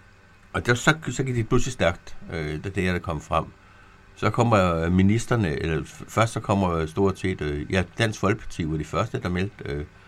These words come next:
at de ville gerne på Moselvej og se det. Og så tænker jeg, "Okay, nu er der kommet en vis interesse for det her," og, øh, men justitsministeren hørte jeg ikke rigtig noget fra. Men det kom jo senere.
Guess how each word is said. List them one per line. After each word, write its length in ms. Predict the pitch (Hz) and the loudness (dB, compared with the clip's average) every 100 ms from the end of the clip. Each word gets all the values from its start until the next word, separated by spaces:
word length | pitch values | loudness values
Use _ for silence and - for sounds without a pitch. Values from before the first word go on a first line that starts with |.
| - - | -20 -12
at 120 | - 92 | -4 2
de 80 | |
ville 180 | 90 80 | 2 4
gerne 120 | 87 | 0
på 100 | 92 | 0
Moselvej 480 | 78 82 90 90 67 | 0 0 0 -2 -2
og 80 | 69 | -4
se 240 | - 87 | -4 -2
det. 160 | 95 101 - - - - - - - - - - | -2 -4 -6 -20 -20 -20 -20 -20 -20 -20 -20 -16
Og 100 | - | -6
så 60 | 95 | -2
tænker 140 | 101 85 | 0 2
jeg, 80 | |
"Okay, 200 | 82 90 | 2 2
nu 100 | 90 | 4
er 60 | 113 | 6
der 140 | 107 | 4
kommet 220 | 78 101 98 | 4 2 4
en 60 | |
vis 180 | 90 98 | 2 2
interesse 440 | 92 76 69 92 - | -2 -2 -4 -4 -4
for 80 | |
det 140 | 82 78 | -6 -4
her," 360 | 78 80 80 - | -4 -6 -8 -8
og, 300 | 80 73 73 | -6 -4 -4
øh, 140 | 67 67 65 - - - - - - - - - - - - | -6 -8 -12 -20 -20 -20 -20 -20 -20 -20 -20 -20 -20 -20 -12
men 180 | 80 85 | -4 0
justitsministeren 720 | 82 - 127 - 117 90 85 85 | 0 2 0 4 2 2 0 0
hørte 280 | 82 80 | -2 -2
jeg 80 | 78 | -2
ikke 280 | 85 92 80 | 0 0 0
rigtig 180 | 80 80 | -2 -2
noget 220 | 71 78 | -2 -4
fra. 160 | 78 73 - - - - - - - | -6 -10 -12 -20 -20 -20 -20 -20 -10
Men 220 | - 87 123 | -2 2 4
det 100 | 120 | 6
kom 200 | 117 107 | 8 6
jo 60 | |
senere. 480 | - 87 95 98 | 2 2 4 2